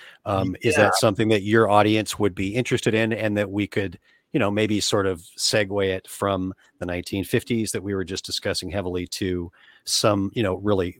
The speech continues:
Speaker 1: what, what was the danger? What became of some of that dangerous science?
Speaker 2: Yeah, absolutely. Um, I've learned just enough during the pandemic, uh, to have a big question mark as to, you know, the cause versus correlation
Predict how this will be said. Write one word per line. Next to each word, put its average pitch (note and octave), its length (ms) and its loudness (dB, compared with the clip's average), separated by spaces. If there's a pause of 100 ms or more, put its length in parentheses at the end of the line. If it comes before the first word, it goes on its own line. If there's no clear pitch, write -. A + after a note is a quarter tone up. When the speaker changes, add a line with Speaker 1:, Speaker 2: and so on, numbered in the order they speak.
Speaker 1:
what, G#2+ 240 0
what A#2+ 240 0
was A#2+ 180 0
the G#2+ 80 -6
danger? G2 460 -6
What A2 260 -2
became G#2+ 580 -6 (100)
of G2+ 140 -8
some G#2+ 220 -2
of G2 120 -4
that F#2 260 -8 (360)
dangerous F#2 400 -4
science? E2 440 -6 (160)
Speaker 2:
Yeah, C3+ 260 2
absolutely. B2+ 760 4
Um, A2+ 220 0
I've G#2+ 200 -2
learned B2+ 320 0
just A#2+ 320 -2
enough G#2 320 0
during A2 240 0
the G#2 60 0
pandemic, G2 800 -4
uh, G#2 380 -2
to F#2+ 180 -2
have G2 580 -2
a G#2+ 160 0
big F#2+ 240 -2
question A2 540 -6
mark A2+ 360 -6
as G2 340 -4
to, F#2+ 240 -6
you F#2+ 120 -8
know, F2+ 260 -2 (460)
the G#2+ 80 0
cause F#2+ 440 0
versus F#2+ 360 -2
correlation F#2+ 920 0